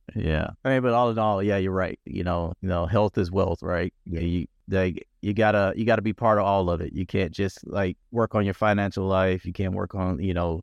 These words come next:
Speaker 1: you know, certain other areas of your life. You gotta, you gotta do it all if you wanna you wanna make it somewhere.
Speaker 2: Yeah, well, well, you can, right? Like, like, uh, you definitely see people that are out of shape, but they have a lot of money, and then,
Speaker 1: Yeah.
Speaker 2: then vice versa, where they, you know, they're in really good shape, but they may not have a lot of money.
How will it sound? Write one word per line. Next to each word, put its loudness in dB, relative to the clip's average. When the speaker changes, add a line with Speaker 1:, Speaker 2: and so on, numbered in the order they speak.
Speaker 1:
you -2
know, 2
certain 0
other 0
areas 2
of 2
your 0
life. 0
You -2
gotta, 0
you -6
gotta 2
do 0
it 2
all 0
if -10
you 0
wanna -4
you -2
wanna 2
make 2
it -6
somewhere. -2
Speaker 2:
Yeah, 2
well, 0
well, 0
you 0
can, 0
right? 0
Like, -2
like, 0
uh, -2
you -2
definitely 0
see 2
people -2
that 4
are -2
out 2
of -2
shape, 0
but -2
they 0
have -2
a -2
lot 0
of -2
money, -4
and 0
then, -2
Speaker 1:
Yeah. 0
Speaker 2:
then 2
vice 0
versa, 0
where -2
they, 0
you -8
know, -4
they're -2
in -4
really -2
good 0
shape, 0
but -4
they -4
may 0
not 0
have -2
a -4
lot -4
of -10
money. -20